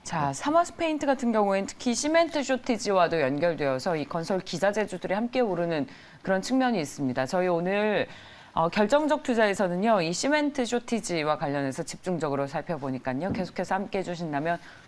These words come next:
Speaker 1: 궁금증 해소하실 수 있을 겁니다. 가격 전략 어떻게 세울까요?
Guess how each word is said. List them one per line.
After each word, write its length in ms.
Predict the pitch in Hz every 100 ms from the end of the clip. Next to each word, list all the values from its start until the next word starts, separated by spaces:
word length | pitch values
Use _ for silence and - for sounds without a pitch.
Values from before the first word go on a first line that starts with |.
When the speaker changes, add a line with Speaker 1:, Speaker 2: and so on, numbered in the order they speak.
| -
Speaker 1:
궁금증 440 | 208 208 208 196
해소하실 480 | 220 233 214 208 139
수 140 | -
있을 240 | 160 - 139
겁니다. 380 | 117 104 101 - - - -
가격 260 | 202 240
전략 220 | 233 202 147
어떻게 240 | - 143
세울까요? 480 | 135 113 123 139